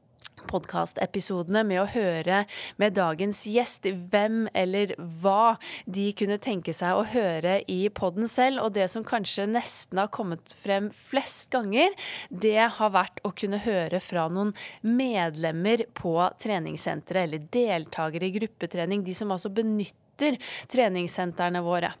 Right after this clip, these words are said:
Og nå kan jeg endelig, eh, røpe at, eh, det er nettopp det du skal få lov til å få i denne episoden, nemlig medlemmenes perspektiv på treningsbransjen.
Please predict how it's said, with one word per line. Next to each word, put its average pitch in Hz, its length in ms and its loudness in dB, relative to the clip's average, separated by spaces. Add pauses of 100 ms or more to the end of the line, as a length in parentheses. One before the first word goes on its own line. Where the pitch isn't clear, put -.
(500)
Og 262 420 6
nå 277 280 4 (320)
kan 233 180 2
jeg 247 200 2
endelig, 214 520 0 (220)
eh, 214 540 2
røpe 214 520 4
at, 208 300 0
eh, 202 180 4
det 196 140 -2
er 196 160 2
nettopp 196 500 -4
det 170 220 0
du 185 80 -4
skal 190 200 -2
få 196 140 -6
lov 180 240 -2
til 180 380 -2
å 175 240 2
få 170 260 -2
i 185 40 0
denne 170 260 -2
episoden, 202 640 0 (280)
nemlig 202 680 2 (160)
medlemmenes 180 1040 0
perspektiv 233 920 -2 (140)
på 180 160 -2 (240)
treningsbransjen. 156 840 -4